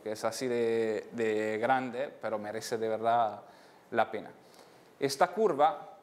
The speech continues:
los puntitos que veis aquí, son, eh, los que siete de los mayores economistas mundiales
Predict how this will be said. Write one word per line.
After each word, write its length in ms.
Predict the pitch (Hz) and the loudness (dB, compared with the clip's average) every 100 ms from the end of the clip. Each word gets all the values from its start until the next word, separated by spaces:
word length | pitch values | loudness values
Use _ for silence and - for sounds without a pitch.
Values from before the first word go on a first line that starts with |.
| - _ _ | -20 _ _
los 180 | 135 127 | -6 -6
puntitos 480 | - 151 185 196 196 | -4 -2 0 0 -2
que 120 | - | 0
veis 260 | 180 175 175 | 0 0 0
aquí, 420 | 170 190 180 208 - - - - - - - - - | -4 -4 -6 -8 -16 -20 -20 -20 -20 -20 -20 -20 -16
son, 640 | - - 160 156 156 156 | -8 2 6 6 6 2
eh, 220 | 151 147 143 | 0 2 2
los 340 | 147 160 - | 2 2 0
que 360 | - 151 143 131 | -4 2 2 2
siete 540 | - - 180 185 165 | -2 0 2 2 2
de 60 | 131 | 2
los 160 | 131 131 | 0 0
mayores 400 | 131 147 165 170 | -2 0 0 -2
economistas 640 | 160 170 165 160 160 156 | -4 -4 -4 -4 -2 -2
mundiales 640 | 147 147 156 170 151 165 | -2 0 4 4 2 -6